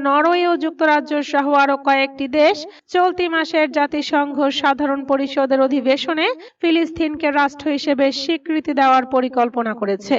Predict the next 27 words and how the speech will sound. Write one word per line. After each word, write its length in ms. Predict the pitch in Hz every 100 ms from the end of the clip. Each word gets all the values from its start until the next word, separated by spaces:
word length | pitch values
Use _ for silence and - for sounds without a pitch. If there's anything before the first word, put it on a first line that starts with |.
| - - - -
এদিকে 400 | 302 269 320 311
নেতানিয়াহুর 720 | 294 294 285 285 285 277 285
এই 120 | 269 269
মন্তব্যে 580 | 269 262 269 247 262
ক্ষোভ 220 | 240 - 262 277
প্রকাশ 320 | 254 262 - -
করেছেন 540 | 254 254 262 254 254
বিরোধী 400 | 247 277 277 285
নেতা 260 | 247 254 240
ইয়ার 300 | 233 208 190
লাপিদ। 380 | 190 226 214 226 208 _ _
তিনি 180 | 277 269
বলেন, 320 | 277 294 285 440 330 466
বিচ্ছিন্নতা 680 | 254 302 285 311 277 269 247
ভাগ্য 300 | 240 226 208
নয়, 340 | 208 190 - - - -
এটা 240 | 277 285
নেতানিয়াহুর 720 | 277 277 277 269 277 254 285 254
ভুল 340 | - 302 320
ও 80 | 320
ব্যর্থ 380 | 269 269 277 262
নীতির 340 | 247 247 185
ফল। 400 | - 233 196 - - - -
তিনি 160 | 302 311
ইসরায়েলকে 560 | 262 285 285 285 302
তৃতীয় 440 | 294 339 330 330 302
বিশ্বের 460 | 302 - 302 294